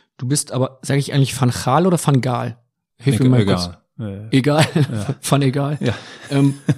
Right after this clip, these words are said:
Speaker 2: <laughs>
Speaker 1: du bist ja aber auch weg, weil du Thomas Müller in Schutz genommen hast, ne?
Speaker 2: Ja.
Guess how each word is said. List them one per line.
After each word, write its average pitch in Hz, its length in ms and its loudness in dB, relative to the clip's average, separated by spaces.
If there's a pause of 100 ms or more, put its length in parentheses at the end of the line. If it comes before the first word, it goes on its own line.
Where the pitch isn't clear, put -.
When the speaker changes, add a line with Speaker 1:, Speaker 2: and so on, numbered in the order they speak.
(300)
Speaker 2:
<laughs> - 460 -16
Speaker 1:
du 131 160 -4
bist 170 200 0
ja 165 60 2
aber 143 220 0
auch 151 360 -2
weg, 196 320 -4
weil 143 600 -2
du 135 200 -4
Thomas 165 360 2
Müller 180 200 6
in 123 80 0
Schutz - 200 -6
genommen 117 320 0
hast, 113 220 -6
ne? 165 160 2 (920)
Speaker 2:
Ja. 104 220 -4